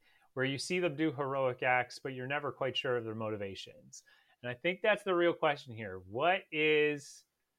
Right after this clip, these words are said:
what is the motivations here? What is Mobius's motivation? He seems, he seems like, it's, to me, I really feel like the next episode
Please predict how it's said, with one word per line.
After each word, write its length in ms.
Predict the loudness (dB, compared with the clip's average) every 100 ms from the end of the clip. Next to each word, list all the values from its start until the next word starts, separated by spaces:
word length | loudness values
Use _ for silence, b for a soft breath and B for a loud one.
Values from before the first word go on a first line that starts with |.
| _ _ _ _ _ _ _
what 280 | 0 0 2
is 180 | -2
the 80 | -2
motivations 720 | -2 0 0 0 -2 -6 -8 -10
here? 180 | -10 -4
What 180 | 2
is 100 | 2
Mobius's 580 | 6 4 4 0 0 -4
motivation? 560 | -2 -2 -4 -10 -12 -18 -18 -12
He 100 | -12
seems, 460 | -4 -2 -2 -2 -6 -12 _ _ _ _ _ _ _ _ _ _ _ _ _ _ _ _
he 180 | -6 -4
seems 400 | -2 -2 -2 2
like, 320 | 8 8 8
it's, 220 | 4 2 0 -4 0
to 60 | 2
me, 440 | 4 2 0 -4 -10 _ _ _ _ _ 2
I 60 |
really 340 | 2 6 6 6
feel 260 | 2 4
like 220 | 8 8 6
the 80 |
next 300 | 4 4 6
episode 600 | 4 4 2 0 2 2